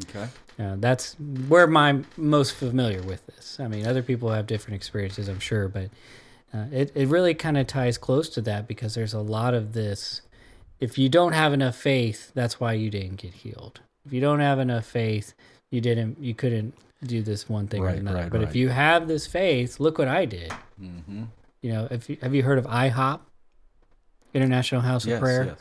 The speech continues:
Speaker 1: yes.
Speaker 2: Not, not, you know,
Speaker 1: <laughs> I
Speaker 2: not
Speaker 1: was
Speaker 2: where you go to get
Speaker 1: thinking
Speaker 2: pancakes. I
Speaker 1: pancakes.
Speaker 2: mean, they're a little different. But yeah, like, I feel like that's a really, I don't know if it's a close line or if it's already full in, but I think that's where I think of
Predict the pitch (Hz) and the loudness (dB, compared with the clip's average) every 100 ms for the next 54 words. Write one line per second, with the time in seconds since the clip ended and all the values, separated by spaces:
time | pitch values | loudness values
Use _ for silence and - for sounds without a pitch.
0 | - 127 120 120 143 - - 135 - 190 | -4 -2 0 0 0 -2 0 0 0 2
1 | 220 131 98 - - - - 160 - - | 4 4 4 2 2 0 0 -4 8 10
2 | 226 185 151 139 123 131 147 135 104 95 | 12 12 10 8 6 8 8 8 4 0
3 | 92 151 - 113 123 113 107 - - 156 | 0 0 0 2 2 2 0 -2 -4 -4
4 | - - 165 160 147 120 120 117 101 85 | -4 4 6 8 8 6 4 2 0 -4
5 | - - - - - - - - 226 214 | -4 -10 -20 -20 -18 -18 -18 -10 -4 -2
6 | 190 120 135 123 170 202 127 127 120 139 | -2 4 6 6 4 4 4 2 0 -4
7 | 127 - 160 151 123 123 117 120 110 - | -4 2 4 4 2 0 0 -4 -4 -10
8 | - - 151 151 147 139 127 117 104 98 | -18 -12 -4 2 4 4 4 2 0 -4
9 | - _ _ - 135 139 147 131 120 - | -12 _ _ -20 -14 -4 0 2 0 -6
10 | - 127 113 120 117 113 98 104 110 113 | 0 0 2 0 2 0 -2 -4 -2 0
11 | 101 95 - 107 104 104 90 90 - - | -2 -2 -2 0 0 0 -2 -8 -16 -20
12 | - - - - 113 120 135 120 117 110 | -20 -20 -10 -2 0 2 0 0 0 0
13 | - 107 101 120 160 175 123 101 101 95 | -2 -4 -4 0 2 2 -2 -4 -6 -8
14 | 95 | -10